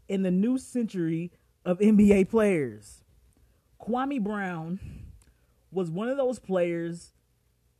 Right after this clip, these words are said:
that looked good on paper. His high school highlights were good.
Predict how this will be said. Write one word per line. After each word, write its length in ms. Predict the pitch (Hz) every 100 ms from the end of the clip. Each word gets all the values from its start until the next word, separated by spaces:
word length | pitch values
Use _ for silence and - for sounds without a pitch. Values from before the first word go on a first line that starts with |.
| _ _ _ _ _ _ _ _ _
that 360 | 147 185 180 170
looked 220 | 190 233
good 320 | 180 220 214 202
on 160 | 185 190
paper. 340 | 208 185 143
His 120 | 139
high 160 | 139 254
school 260 | 277 262 214
highlights 460 | 202 196 196 190
were 80 | 180
good. 480 | 151 175 180 180